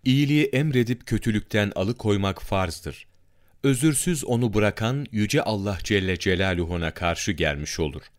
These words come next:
Yüce Allah Celle Celaluhu buyuruyor ki, "İçinizden sizi hayır yapmaya çağıracak,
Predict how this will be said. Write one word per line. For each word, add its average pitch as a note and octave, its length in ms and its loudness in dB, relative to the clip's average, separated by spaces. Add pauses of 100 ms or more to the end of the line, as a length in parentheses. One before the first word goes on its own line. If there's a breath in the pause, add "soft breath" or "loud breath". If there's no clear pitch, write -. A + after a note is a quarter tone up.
(380)
Yüce G#2+ 260 2
Allah F#2 400 -2
Celle F#2 300 -2
Celaluhu F2 680 0
buyuruyor F#2 480 0
ki, C#2+ 180 -8 (480 soft breath)
"İçinizden C#3+ 640 0
sizi A#2 320 0
hayır G#2 320 0
yapmaya A2 500 -2
çağıracak, F#2+ 760 0